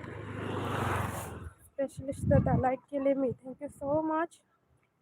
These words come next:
मोहित दादा, तुमचे व्हिडिओ फार छान आहेत. ओके, thank you. वेब सिरियल पण बनवते, वेब सिरियल पण तुम्हाला खूप आवडेल.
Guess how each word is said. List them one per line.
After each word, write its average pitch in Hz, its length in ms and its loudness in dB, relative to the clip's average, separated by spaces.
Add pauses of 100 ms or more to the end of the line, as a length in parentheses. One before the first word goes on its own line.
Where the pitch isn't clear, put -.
(1120)
मोहित 269 320 -4
दादा, 226 140 -12 (840)
तुमचे 269 460 -6 (680)
व्हिडिओ 262 380 2 (800)
फार 269 180 -2
छान 262 340 -12
आहेत. 233 180 -18 (460)
ओके, 277 260 -6
thank 269 220 -2 (100)
you. 277 400 -8 (640)
वेब 302 160 10
सिरियल 359 360 4
पण 381 260 4
बनवते, 359 400 8
वेब 330 220 6 (120)
सिरियल 330 200 8
पण 349 260 6
तुम्हाला 330 280 12
खूप 339 260 6
आवडेल. 269 300 12